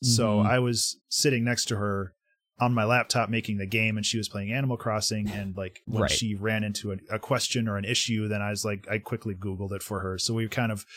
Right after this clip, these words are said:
Speaker 1: we kind of played Animal Crossing together while I was working on my other thing.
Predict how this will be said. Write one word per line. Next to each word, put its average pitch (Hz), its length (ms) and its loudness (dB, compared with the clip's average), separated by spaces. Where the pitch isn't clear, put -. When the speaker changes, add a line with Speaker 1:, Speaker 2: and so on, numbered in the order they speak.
Speaker 1:
we 151 100 4
kind 147 220 2
of 123 80 2
played 123 240 4
Animal 117 260 4
Crossing 104 380 0
together 104 400 0
while 101 140 -2
I 101 80 0
was 101 160 -4
working 104 280 -4
on 101 120 -2
my 98 100 -4
other 110 200 -2
thing. 92 260 -8